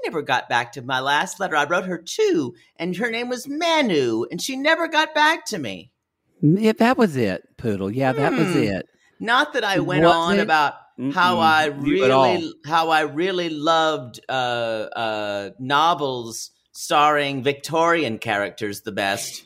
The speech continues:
Speaker 1: <laughs>
Speaker 2: Or how you wrote poems in French about flowers.
Speaker 1: Yeah.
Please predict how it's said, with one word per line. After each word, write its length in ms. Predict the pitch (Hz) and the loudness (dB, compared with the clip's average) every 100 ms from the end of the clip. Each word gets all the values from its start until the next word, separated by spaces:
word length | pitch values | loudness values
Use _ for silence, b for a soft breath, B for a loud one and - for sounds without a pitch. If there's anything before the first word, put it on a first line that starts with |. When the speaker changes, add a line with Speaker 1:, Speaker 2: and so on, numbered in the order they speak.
| - | -8
Speaker 1:
<laughs> 600 | 180 - 233 - - - | -8 -4 -8 -8 -6 -2
Speaker 2:
Or 140 | 120 | -2
how 160 | 120 123 | 0 0
you 260 | 117 123 | 0 -2
wrote 320 | 110 127 131 - | 0 2 0 0
poems 400 | 139 143 143 139 | 0 2 2 -2
in 120 | 127 | -6
French 440 | - 147 147 - | -4 -2 -2 -2
about 360 | 123 120 123 - | -6 -4 -4 -6
flowers. 760 | 147 143 131 90 82 - - _ _ _ _ | -2 0 0 -6 -8 -14 -16 _ _ _ _
Speaker 1:
Yeah. 460 | 143 156 143 123 | -4 0 2 2